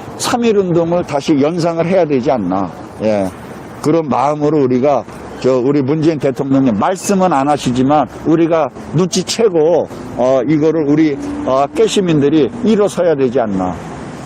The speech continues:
예, 뭐 정치권 거기에 대해서 또 이런 얘기 했다가는, 어, 언론에 찍혀가지고, 어? 막, 어? 큰 소리 들으니까 용기가 없어서 말 못하죠. 예? 그렇지만 우리가,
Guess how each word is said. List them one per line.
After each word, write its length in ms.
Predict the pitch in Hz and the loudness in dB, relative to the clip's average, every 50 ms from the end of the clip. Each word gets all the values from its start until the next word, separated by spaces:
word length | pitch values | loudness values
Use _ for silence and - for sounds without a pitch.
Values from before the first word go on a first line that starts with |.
| 92 | -4
예, 160 | 92 95 95 90 76 - - - | -4 -2 -2 -4 -6 -10 -8 -2
뭐 160 | 113 120 120 | -2 0 0
정치권 720 | 110 - 165 - 139 - 147 - - 156 147 143 139 135 135 - - - - - - - | -2 -2 -6 -4 -4 -4 -4 -2 0 0 0 0 0 -4 -6 -8 -14 -18 -16 -16 -14 -6
거기에 280 | - 139 143 139 135 143 | -4 -2 0 2 2 2
대해서 400 | 127 135 131 123 - 143 135 127 110 - - - - | 2 2 2 2 2 0 0 0 -2 -4 -8 -6 -2
또 240 | 151 139 131 123 120 - - | 0 0 0 0 0 0 0
이런 280 | 147 147 151 160 156 | 0 2 2 2 2
얘기 160 | 147 139 131 139 | 0 0 0 0
했다가는, 640 | 156 170 - 175 165 135 131 120 120 127 131 113 92 - - - - | -2 -2 0 0 0 2 2 0 2 0 0 0 -2 -6 -12 -10 -6
어, 200 | - 117 117 120 113 110 - - | -2 0 0 0 -2 -4 -6 -4
언론에 400 | - 135 151 160 160 156 156 151 | -2 0 2 2 2 0 0 -2
찍혀가지고, 920 | 143 - - 277 - - - 226 170 170 143 127 123 113 117 139 131 123 104 - - - | -4 -4 -6 -8 -4 -2 -2 0 0 0 0 0 0 0 2 2 2 2 0 -2 -6 -4
어? 160 | 113 117 139 190 233 - - - - - - - - | -2 0 0 0 -2 -4 -10 -14 -16 -16 -16 -10 -4
막, 160 | - 135 135 127 123 120 - 120 | -2 -2 -2 -2 -6 -12 -6 -4
어? 100 | 117 135 - - - _ _ _ - | -2 -2 -2 -4 -10 _ _ _ -10
큰 260 | - - - - 220 | -6 -4 -2 0 0
소리 200 | 165 180 165 160 | 2 2 2 0
들으니까 600 | 135 - 147 143 143 131 123 110 - 143 131 110 90 - - - - - 127 | 2 0 2 2 2 2 0 0 0 0 0 -2 -4 -6 -12 -16 -8 -2 0
용기가 380 | 151 170 175 160 165 156 156 | 0 2 2 2 2 2 2
없어서 300 | 147 - - 127 - 151 131 | 0 0 -2 -4 -2 -2 -2
말 220 | 104 123 143 156 | 0 0 0 0
못하죠. 400 | 139 120 127 - 156 151 127 120 104 98 104 104 98 87 - - - - 95 | 0 0 -2 -2 -2 -4 0 0 2 2 2 2 0 -2 -6 -12 -12 -6 -2
예? 120 | 98 110 135 135 - - - - - - | -2 -2 -2 -4 -8 -16 -18 -16 -8 -2
그렇지만 440 | - 147 143 131 - 147 147 147 139 | 0 0 0 0 0 0 0 0 2
우리가, 360 | 127 127 127 123 123 139 131 | 2 2 2 2 2 2 0